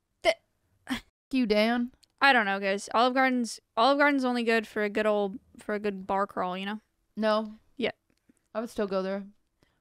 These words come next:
Speaker 1: You
Speaker 2: whenever
Speaker 1: go to
Speaker 2: I need
Speaker 1: several Olive
Speaker 2: family.
Speaker 1: Gardens for bar crawl. I got, actually, I did get a strawberry Bellini, and it was damn good.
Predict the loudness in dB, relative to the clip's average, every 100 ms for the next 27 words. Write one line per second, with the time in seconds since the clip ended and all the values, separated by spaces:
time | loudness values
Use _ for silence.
0 | -6 0 2 4 4 4 4 4 6 4
1 | 6 4 2 0 -2 2 2 2 0 4
2 | 6 8 6 6 4 4 2 4 4 2
3 | 2 2 2 2 2 2 0 0 -2 -2
4 | -4 -2 0 0 0 0 0 -2 -4 -6